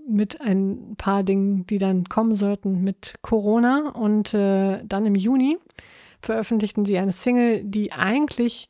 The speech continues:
auch von einem Computerspiel handeln sollte, sich letztlich aber zu beinahe schon der Metal-Corona-Hymne, ähm, hochschwingen durfte dank YouTube, nämlich Parasite Eve.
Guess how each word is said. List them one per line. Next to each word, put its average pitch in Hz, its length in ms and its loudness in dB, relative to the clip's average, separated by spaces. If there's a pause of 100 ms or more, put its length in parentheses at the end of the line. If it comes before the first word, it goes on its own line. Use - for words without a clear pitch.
(140)
auch 240 240 2
von 214 140 0
einem 185 140 2
Computerspiel 190 580 0
handeln 185 300 2
sollte, 185 400 0 (220)
sich 190 180 -2
letztlich 196 400 -4
aber 185 340 2 (380)
zu 190 500 0 (100)
beinahe 208 380 2
schon 196 260 2
der 190 340 2
Metal-Corona-Hymne, 202 1500 2
ähm, 185 460 -2
hochschwingen 208 500 0
durfte 202 280 0
dank 190 320 0
YouTube, 220 580 0
nämlich 190 360 2
Parasite 185 580 0
Eve. 185 400 -2